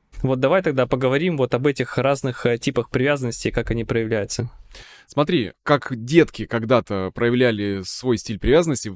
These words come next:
Speaker 2: во взрослом возрасте проявляем так же. У нас их фактически три, ну, по, по, по сути четыре, но я расскажу щас. Есть надежный тип привязанности, избегающий и, э, тревожный. Четвертый мы рассматривать не будем, потому что он д-, это дезорганизованная привязанность. Э, люди, страдающие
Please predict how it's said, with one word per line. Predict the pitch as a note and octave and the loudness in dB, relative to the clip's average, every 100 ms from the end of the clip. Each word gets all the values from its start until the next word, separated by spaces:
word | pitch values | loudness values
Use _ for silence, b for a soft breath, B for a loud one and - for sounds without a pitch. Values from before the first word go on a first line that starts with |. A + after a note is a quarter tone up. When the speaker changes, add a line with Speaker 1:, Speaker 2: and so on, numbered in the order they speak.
| - | -2
Speaker 2:
во | A2+ | 0
взрослом | D3+ E3 A#2+ G#2+ E2+ F2 F#2+ G2 G2 | 2 0 -2 -6 -10 -18 -16 -16 -4
возрасте | C#3+ C3+ - | -2 -2 -4
проявляем | - A2 B2+ G#2+ | -2 2 2 2
так | A#2 D#2+ | -2 -4
же. | D2+ D#2 b b b - | -10 -16 b b b 0
У | |
нас | E3 D#3 | 2 2
их | C#3 - - | -4 -10 -8
фактически | A#2+ - C#3 - C3+ | -6 -4 -4 -4 -4
три, | D3+ B2 F2+ | 0 0 0
ну, | B2 - - | -4 -6 -2
по, | C3 B2 | -2 -2
по, | C#3 | -6
по | C#3+ C3+ | -2 -2
сути | - - C#3+ | -4 -8 -8
четыре, | - - G#3+ C#3+ | -6 -4 -2 0
но | B2 | 2
я | A#2+ | 0
расскажу | - B2+ G2+ | 0 -4 -4
щас. | F#2+ - B B | -8 -14 B B
Есть | C3 C3 | 0 2
надежный | C3+ F3 D#3 | 6 6 4
тип | - | 0
привязанности, | C#3+ C#3 A#2+ A#2 - G#2 | 4 4 4 0 -4 -8
избегающий | F#2 A#2 D#3+ D3+ - C3 b b b - | -2 6 6 6 -2 -10 b b b -6
и, | C#3+ D#3 D#3 D3 C#3 B2+ | 0 2 2 2 4 4
э, | A#2 G#2+ A2 A2+ A2 A2 - | 4 0 0 2 2 0 2
тревожный. | C3 G#2+ E2 D2 - b b b | 2 2 -2 -12 -16 b b b
Четвертый | - - F#3+ D#3+ | -8 4 6 6
мы | D3+ | 2
рассматривать | D3 D#3 D3 C3+ | 4 2 2 0
не | D#3 | 0
будем, | F#3 B2+ | 2 2
потому | B2+ C3 | 2 0
что | C3 | 0
он | B2 | -2
д-, | G#2+ A#2 | -4 -4
это | C#3 C3+ | 0 0
дезорганизованная | A#2+ C3 C3 C#3+ C#3+ B2+ A2 | 2 2 4 2 4 2 2
привязанность. | G2+ C#3 D3+ G#2+ F2+ - | 2 4 4 2 -6 -6
Э, | F#2 F#2+ F#2+ F#2+ | -4 -2 -2 0
люди, | C3 A#2+ A2+ | 0 0 -2
страдающие | - A2+ B2 A2+ G#2 G#2+ G2+ G2+ G2 F#2+ F#2 F#2 | -2 0 2 2 -2 -6 -6 -4 -4 -4 -4 -6